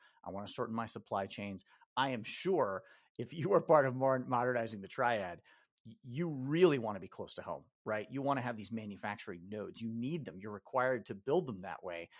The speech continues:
And so, you know, I guess my first wish would be, "Let's, let's pass, pass the P C Bs Act." You know, I think my second wish has to do with our workforce. We talk a lot about, uh, an aging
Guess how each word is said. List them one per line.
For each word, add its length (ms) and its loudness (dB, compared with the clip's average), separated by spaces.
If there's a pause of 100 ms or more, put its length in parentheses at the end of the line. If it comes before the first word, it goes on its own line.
(300)
And 160 -6
so, 360 0
you 80 -4
know, 120 -2
I 100 0
guess 200 -6
my 100 -2
first 260 -6
wish 200 -6
would 80 -12
be, 120 -10
"Let's, 360 -8
let's 120 -4
pass, 380 -4 (100)
pass 180 2
the 80 -12
P 140 -4
C 160 -4
Bs 240 -6
Act." 240 -4 (400)
You 80 -2
know, 80 6
I 60 4
think 200 -2
my 120 -2
second 340 -2
wish 180 -2
has 140 -2
to 80 -10
do 120 -6
with 160 -4
our 120 4
workforce. 580 -6 (480)
We 100 0
talk 260 6
a 40 4
lot 340 4
about, 440 0
uh, 240 -4
an 120 -8 (120)
aging 640 -2